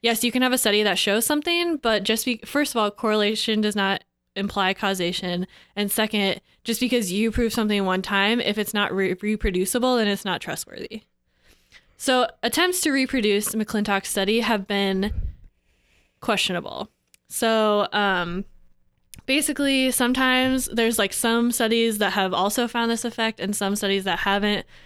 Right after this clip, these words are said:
I would say from what I've seen, like, what I've looked at in this research, a majority disagree with that the effect exists. Um, so a lot of pe-, a lot of the problems with the original study are things on, like, how she had them report menstrual cycles in the first place,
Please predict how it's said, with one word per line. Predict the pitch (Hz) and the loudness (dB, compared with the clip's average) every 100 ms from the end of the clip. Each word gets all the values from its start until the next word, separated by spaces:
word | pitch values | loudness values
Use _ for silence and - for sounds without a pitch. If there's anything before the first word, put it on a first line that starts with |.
| - - - | -20 -20 -4
I | 208 240 | 0 2
would | 247 | 2
say | 262 226 | 0 2
from | 247 214 | 0 2
what | 196 | 2
I've | 190 208 240 | 4 4 2
seen, | 262 262 262 254 - | 0 2 2 0 0
like, | 196 202 | -2 0
what | 196 | 0
I've | 190 190 | 2 2
looked | 185 196 - | 0 -2 0
at | 202 196 | 2 2
in | 196 | 2
this | 190 - 190 | 0 -2 -2
research, | 190 220 220 226 - _ _ _ - | -2 0 0 -2 -8 _ _ _ -2
a | 214 | 2
majority | 220 190 196 190 190 180 180 180 208 _ _ _ _ _ - 190 | 2 2 2 2 2 0 0 0 -4 _ _ _ _ _ -16 -4
disagree | 208 185 180 180 | -2 0 -2 -2
with | 143 - | -4 -6
that | 202 180 147 175 | -4 0 0 0
the | 185 | -2
effect | 175 - - - - | -2 -6 -8 -20 -10
exists. | 185 180 - - - - _ _ _ - _ | -8 -6 -8 -10 -12 -12 _ _ _ -20 _
Um, | 214 202 185 185 185 - | -2 0 0 -2 -4 -4
so | - 233 220 214 | 0 2 4 2
a | - | 2
lot | 220 214 | 2 2
of | 220 214 | 2 0
pe-, | 240 - | -2 -2
a | 214 | 0
lot | 226 240 | 2 4
of | 311 277 | 2 2
the | 240 214 - | 2 2 0
problems | 220 208 214 | 0 0 -2
with | 190 | -2
the | 185 | -4
original | 185 196 220 226 | -2 0 0 0
study | 233 226 240 233 | 0 0 2 2
are | 202 | 0
things | - 196 202 | -2 -2 0
on, | 202 190 | 0 0
like, | 185 180 | 0 -2
how | - 220 196 | -2 0 0
she | - 202 | 0 -2
had | 196 196 | -2 -2
them | 202 196 | -2 0
report | 190 185 - 202 - - | -2 -2 0 0 -2 -4
menstrual | 214 214 233 | -4 -2 -2
cycles | 214 226 226 247 247 254 247 | -2 -2 -2 0 0 0 -2
in | - 190 | -2 -2
the | 180 | -2
first | 196 311 - | -2 -4 -2
place, | 349 349 359 | -2 -2 -4